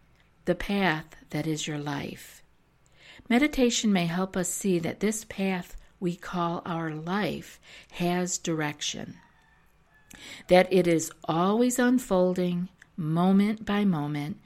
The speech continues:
and that what happens now in this moment influences what happens next." And I love that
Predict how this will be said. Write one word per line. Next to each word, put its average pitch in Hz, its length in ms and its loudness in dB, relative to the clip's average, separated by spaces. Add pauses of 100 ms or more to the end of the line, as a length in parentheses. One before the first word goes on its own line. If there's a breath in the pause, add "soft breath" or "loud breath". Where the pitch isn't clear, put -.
(420 loud breath)
and 185 260 6
that 170 240 2
what 147 160 -4
happens 240 720 0
now 180 800 -2 (320 soft breath)
in 233 300 8
this 170 300 0
moment 139 500 -4 (160)
influences 156 960 -2 (220 soft breath)
what 156 280 0
happens 135 640 -2
next." - 680 -10 (1120 soft breath)
And 170 260 -2
I 214 460 -2
love 190 720 0
that 143 760 -6